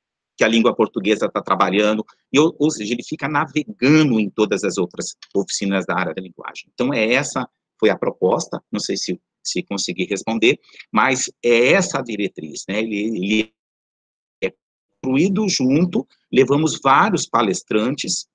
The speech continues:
no decorrer da, das semanas, já que nós tínhamos um horário de cinco horas pra ficar com esse aluno,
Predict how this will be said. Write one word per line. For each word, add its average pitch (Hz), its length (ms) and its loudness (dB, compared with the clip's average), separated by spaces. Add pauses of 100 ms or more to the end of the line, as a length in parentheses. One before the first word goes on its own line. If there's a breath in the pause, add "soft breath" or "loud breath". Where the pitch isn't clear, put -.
(160)
no 120 80 -2
decorrer 113 480 0
da, 98 200 -2
das 98 260 -2
semanas, 104 480 -4
já 95 140 -4
que 104 100 -10
nós 101 120 -6
tínhamos 101 360 -4
um 98 40 -2
horário 90 280 0
de 82 100 -12
cinco - 220 -6
horas 92 160 0
pra 95 100 -6
ficar 90 180 -4
com - 80 -10
esse - 140 -4
aluno, 92 300 0